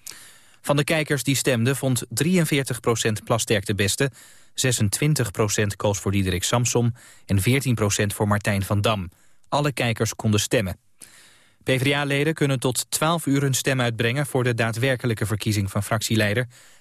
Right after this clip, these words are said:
Vrijdag wordt de uitslag bekend. Bijna twee derde van de Amerikanen is voor een miljonairstax... blijkt uit een peiling van persbureau Reuters. De miljonairstax houdt in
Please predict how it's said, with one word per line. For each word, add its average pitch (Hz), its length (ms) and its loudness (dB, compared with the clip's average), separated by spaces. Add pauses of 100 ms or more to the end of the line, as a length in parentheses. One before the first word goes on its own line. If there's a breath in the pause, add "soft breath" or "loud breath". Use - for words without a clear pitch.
Vrijdag 143 540 0
wordt 117 200 -2
de 120 120 -2
uitslag - 380 -2
bekend. - 460 -8 (1900 soft breath)
Bijna 160 260 2
twee 196 240 0
derde 180 260 2
van 156 140 0
de 160 60 2
Amerikanen 123 720 -2
is 113 240 -4
voor 160 320 2
een 160 120 2
miljonairstax... 131 1000 0
blijkt 120 260 -2
uit 110 140 -2
een 110 180 -2
peiling 156 360 2
van 131 180 -2
persbureau 120 600 2
Reuters. 120 680 0
De 113 80 -2
miljonairstax 107 680 0
houdt 101 200 2
in 113 220 2